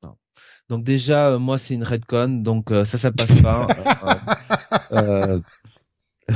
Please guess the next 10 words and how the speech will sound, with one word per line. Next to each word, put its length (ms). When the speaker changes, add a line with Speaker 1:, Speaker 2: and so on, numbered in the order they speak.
Speaker 1:
<laughs> 40
Mark 440
Waid, 520
ah, 240
je 140
te 160
chie 400
à 80
la 160
gueule. 420